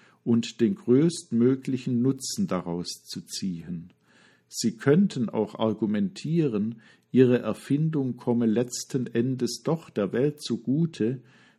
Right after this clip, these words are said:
da Sie das Produkt zur Verfügung stellten.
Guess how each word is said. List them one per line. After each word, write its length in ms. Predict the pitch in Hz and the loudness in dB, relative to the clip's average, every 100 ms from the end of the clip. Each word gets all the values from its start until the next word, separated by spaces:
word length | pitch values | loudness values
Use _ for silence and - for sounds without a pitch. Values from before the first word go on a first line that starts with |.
| _ | _
da 200 | 117 139 | 2 2
Sie 220 | 156 151 | 0 -4
das 240 | 131 98 - | -4 -6 -8
Produkt 680 | _ 110 - 135 135 - - | _ -4 0 -2 -2 -16 -16
zur 220 | - 113 | -6 -4
Verfügung 640 | - 104 - 175 185 101 85 | -4 -6 -2 -2 0 -4 -6
stellten. 880 | - - 87 80 78 - 76 80 | -10 -10 -8 -8 -10 -14 -14 -14